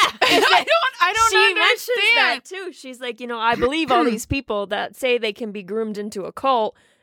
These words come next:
Speaker 2: and I believe that because that's what happened to me." I was like, "Well, clearly."
Speaker 1: I just, I think the only way that you would ever get me to do anything is if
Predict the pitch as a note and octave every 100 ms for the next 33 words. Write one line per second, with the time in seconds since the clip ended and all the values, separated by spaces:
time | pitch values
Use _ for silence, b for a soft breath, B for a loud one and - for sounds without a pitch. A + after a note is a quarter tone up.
0 | - B3 B3+ B3+ E4 C4 A3+ - G#3 A#3
1 | B3+ C4+ C#4+ C#4 C#4+ B3 A#3 A#3+ D4+ G#3+
2 | A3 A3 A3+ A3+ G#3 A3 B3 - G#3 C4
3 | F4 D4+ F3 F3 C4+ - C#4+ C#4+ F4+ -
4 | - C4 C#4 D#4+ E4 D4+ - B3+ C4 C#4
5 | B3+ B3 B3+ A#3+ G#3+ G3 A3+ A#3 G3 A#3
6 | A#3+ A3 A3+ G#3+ A3+ G#3 F#3+ G#3+ G#3 -
7 | G3+ A3+ A3 B3+ B3+ G3 G#3+ A3 G3 G#3
8 | -